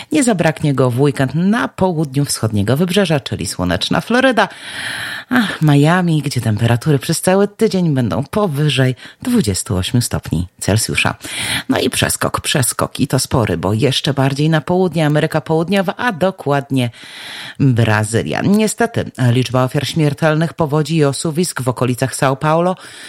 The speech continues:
wzrosła do czterdziestu dziewięciu. Nadal trwają poszukiwania osób zaginionych. Wedle meteorologów w ciągu najbliższych dni spodziewane są kolejne ulewne opady deszczu.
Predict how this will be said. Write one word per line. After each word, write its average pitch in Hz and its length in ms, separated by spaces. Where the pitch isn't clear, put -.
wzrosła 131 600
do 101 200
czterdziestu 156 560
dziewięciu. 110 560
Nadal 127 460
trwają 127 420
poszukiwania 113 640
osób - 480
zaginionych. 117 720
Wedle 214 220
meteorologów 180 640
w - 40
ciągu 98 340
najbliższych 120 640
dni 147 220
spodziewane 127 460
są 117 220
kolejne 156 720
ulewne 104 400
opady 156 240
deszczu. 110 440